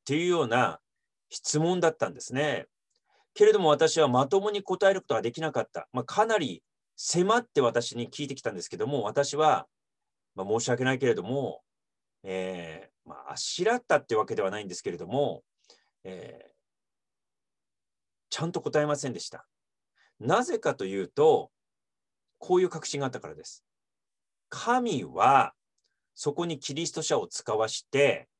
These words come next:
それでご自分がそこにおられることを表そうとしておられるということをね、してたからです。だから、御心はどこにいるかって、な-、どこにあるのかって、それはキリスト者が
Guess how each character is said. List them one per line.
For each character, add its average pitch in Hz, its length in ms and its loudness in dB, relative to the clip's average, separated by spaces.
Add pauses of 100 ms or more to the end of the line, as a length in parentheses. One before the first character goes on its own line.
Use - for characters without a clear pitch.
(380)
そ - 360 0
れ 247 180 6
で 262 260 -4
ご 151 160 2
自 143 180 -2
分 135 280 -2
が 165 340 4
そ - 160 -8
こ 135 120 0
に 131 80 0
お 101 160 0
ら 120 100 6
れ 127 100 0
る 120 100 -2
こ 113 120 -4
と 104 120 -6
を 156 460 4
表 117 340 2
そ 160 180 -4
う 156 40 -6
と 92 80 -8
し - 100 -10
て 98 80 -10
お 80 120 -8
ら 101 120 0
れ 107 100 0
る 80 80 -12
と - 160 -20 (1000)
い 160 120 -2
う 262 160 -2
こ - 140 -8
と 123 140 0
を 80 60 -12
ね、 95 240 -14 (800)
し - 100 -14
て 196 120 6
た 160 100 0
か 85 80 -6
ら - 60 -8
で - 80 -20
す。 - 200 -18
だ 185 100 6
か 180 80 4
ら、 113 140 4 (800)
御 160 320 -2
心 247 420 2
は 233 120 6
ど 220 140 4
こ 220 120 2
に 185 80 0
い 139 60 -2
る 123 80 0
か 107 120 -2
っ - 40 -4
て、 - 280 -20 (360)
な-、 151 140 -4
ど 185 140 4
こ 226 100 4
に 180 80 4
あ 131 60 6
る 117 60 0
の 104 60 -6
か 95 100 -6
っ - 20 -16
て、 - 60 -16
そ 139 120 -4
れ 110 60 2
は - 80 -6 (180)
キ 220 220 -2
リ 254 160 2
ス - 140 0
ト 233 140 0
者 131 200 2
が 107 380 -2